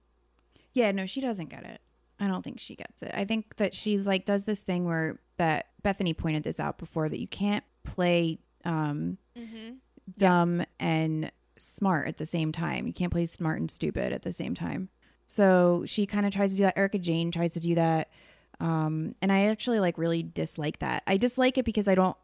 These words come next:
Speaker 1: I don't like when women pretend to be stupid. And I feel like she probably does that. I mean, does that a lot.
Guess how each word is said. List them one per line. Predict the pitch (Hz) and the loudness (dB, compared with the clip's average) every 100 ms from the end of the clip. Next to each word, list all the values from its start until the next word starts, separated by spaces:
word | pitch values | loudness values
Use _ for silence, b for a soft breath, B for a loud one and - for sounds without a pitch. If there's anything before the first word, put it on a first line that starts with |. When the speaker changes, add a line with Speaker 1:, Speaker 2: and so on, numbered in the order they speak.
| _ | _
Speaker 1:
I | 202 185 | 2 4
don't | 185 185 | 4 4
like | 180 175 180 | 4 2 2
when | 170 165 160 - | 0 0 -2 -2
women | 175 165 165 165 | -2 0 0 0
pretend | 170 160 165 160 | -2 -2 -2 -2
to | |
be | 160 | -2
stupid. | 160 - 160 160 208 240 262 B B B B | -6 -4 -2 2 2 2 0 B B B B
And | 175 | 2
I | 170 175 | 4 4
feel | 185 | 4
like | 175 170 | 4 4
she | - | -2
probably | - 170 156 170 180 | -2 -2 -2 2 0
does | 170 - 160 165 | 0 0 0 2
that. | 196 196 | 2 4
I | 202 | 2
mean, | 196 - | 0 0
does | 175 190 | 2 4
that | 220 | 2
a | |
lot. | 233 262 269 | 4 2 2